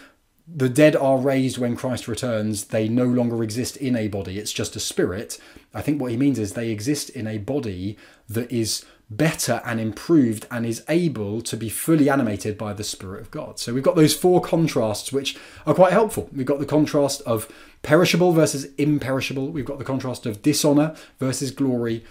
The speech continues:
the contrast of weakness versus power, and the contrast of natural versus spiritual. And so early Christians, like a large number of early Jews, believed in the future resurrection of the body. And we've got,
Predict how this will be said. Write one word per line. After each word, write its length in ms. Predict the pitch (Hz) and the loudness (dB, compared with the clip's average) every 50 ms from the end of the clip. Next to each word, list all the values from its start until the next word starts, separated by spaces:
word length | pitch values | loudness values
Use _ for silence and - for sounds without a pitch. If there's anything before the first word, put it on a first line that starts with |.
| - - - - - | -20 -20 -20 -12 -10
the 80 | - | -6
contrast 360 | - 147 135 131 131 120 - - | -4 -2 -2 -2 -2 -4 -4 -6
of 180 | 113 104 101 | -6 -2 0
weakness 440 | 123 160 165 - 156 151 147 147 - | 2 2 2 2 2 0 2 0 -2
versus 400 | - 123 147 151 147 - 127 110 | -6 -4 -4 -4 -4 -6 -8 -10
power, 540 | - - - - 123 110 98 95 90 90 - - _ _ | -12 -14 -10 -8 -6 -6 -6 -6 -8 -10 -12 -16 _ _
and 140 | - 113 107 | -8 -6 -6
the 60 | 107 | -6
contrast 440 | 104 - - 127 113 - 117 104 - | -6 -8 -8 -8 -6 -6 -8 -10 -10
of 100 | 110 101 | -10 -8
natural 760 | 117 120 135 160 165 156 - - - - 107 92 95 98 - - _ _ _ - - - _ _ | -4 -2 0 0 -2 -2 -6 -10 -12 -10 -8 -8 -8 -10 -12 -14 _ _ _ -20 -20 -20 _ _
versus 420 | - 113 107 104 - 120 110 - | -4 -2 -2 -2 -2 -4 -6 -4
spiritual. 840 | - - - - - - 110 107 98 104 - - - - - - - _ _ _ _ - - - - _ _ _ _ - - - _ _ _ _ _ - - - _ _ - - - - - - - - - - _ | -4 -4 -6 -6 -8 -6 -6 -6 -6 -8 -10 -12 -14 -14 -16 -18 -20 _ _ _ _ -20 -20 -20 -20 _ _ _ _ -20 -20 -20 _ _ _ _ _ -12 -12 -12 _ _ -20 -20 -20 -20 -20 -20 -20 -20 -20 -10 _
And 140 | - 131 131 | -2 0 2
so 320 | - 147 139 139 143 - - - _ _ _ _ _ _ _ _ _ _ _ _ _ _ _ _ _ _ _ _ _ _ - | 6 8 8 8 8 6 0 -14 _ _ _ _ _ _ _ _ _ _ _ _ _ _ _ _ _ _ _ _ _ _ 2
early 280 | 165 196 226 214 214 | 6 8 8 8 6
Christians, 880 | - - - - - - - - 127 117 127 156 165 - - - - - _ _ _ _ - | 4 0 -2 -2 -2 -2 -2 -2 0 0 0 0 -2 -2 -6 -8 -10 -12 _ _ _ _ -2
like 240 | 139 151 175 165 | 0 0 2 4
a 80 | - 180 | 6 6
large 500 | 170 160 165 - 165 156 175 202 202 - | 6 6 4 4 2 4 4 4 4 4
number 220 | 202 190 180 175 | 2 2 4 6
of 80 | 170 165 | 6 6
early 160 | 170 160 160 | 6 6 4
Jews, 280 | 147 - 123 117 107 107 | 2 2 0 0 -2 -2
believed 640 | - - 127 127 127 135 160 160 143 123 117 117 - | -4 -2 -2 0 0 0 2 2 2 0 -2 -4 -6
in 140 | 131 110 | -8 -6
the 80 | 110 113 | -6 -6
future 480 | - - - - 143 143 - - - 139 | -8 -8 -6 -6 -6 -6 -6 -6 -6 -4
resurrection 500 | 127 123 107 113 110 - - - - 107 | -4 -4 -4 -4 -6 -8 -8 -8 -8 -8
of 100 | 98 - | -6 -6
the 80 | 117 | -8
body. 240 | 98 110 107 104 101 | -6 -6 -4 -4 -4
And 120 | 98 104 | -2 -2
we've 140 | 113 120 113 | 0 0 2
got, 280 | - 139 135 - - | 2 2 2 2 0